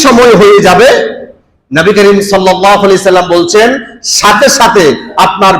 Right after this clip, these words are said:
পিছনের সমস্ত গুনাহগুলো আল্লাহ তাআলা ক্ষমা করে দিবেন। তার মানে বোঝা যাচ্ছে, আমাদের সাথে ফেরেশতারাও নামাজ পড়ে,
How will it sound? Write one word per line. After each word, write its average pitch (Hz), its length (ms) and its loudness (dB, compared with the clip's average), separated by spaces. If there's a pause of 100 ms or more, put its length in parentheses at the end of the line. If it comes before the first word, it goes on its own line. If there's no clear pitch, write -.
(120)
পিছনের 262 440 2 (320)
সমস্ত 320 380 0 (160)
গুনাহগুলো 208 420 2
আল্লাহ 180 220 2
তাআলা 165 240 0
ক্ষমা 156 260 0
করে 135 180 -6
দিবেন। 110 220 -12 (2750)
তার 196 260 0
মানে 220 180 4 (300)
বোঝা 226 280 2
যাচ্ছে, 240 320 0 (240)
আমাদের 294 300 2 (120)
সাথে 220 200 0 (120)
ফেরেশতারাও 254 580 2 (1200)
নামাজ 175 240 0 (120)
পড়ে, 135 220 0